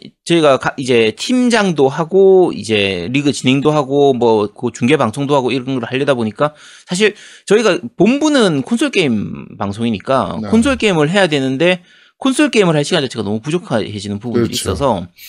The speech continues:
Speaker 1: 그래서 조금 이거 진행을 어떻게 할까 좀 고민하고 있었는데 어, 마침 그 초피난 세빠님이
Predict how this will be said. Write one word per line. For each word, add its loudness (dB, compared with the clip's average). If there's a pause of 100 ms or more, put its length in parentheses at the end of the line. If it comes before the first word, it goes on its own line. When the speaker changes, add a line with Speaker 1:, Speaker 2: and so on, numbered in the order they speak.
(300)
Speaker 1:
그래서 0 (400)
조금 0
이거 2
진행을 0
어떻게 -4
할까 0
좀 -12
고민하고 2
있었는데 -2 (360)
어, 0
마침 0 (140)
그 0
초피난 0
세빠님이 -2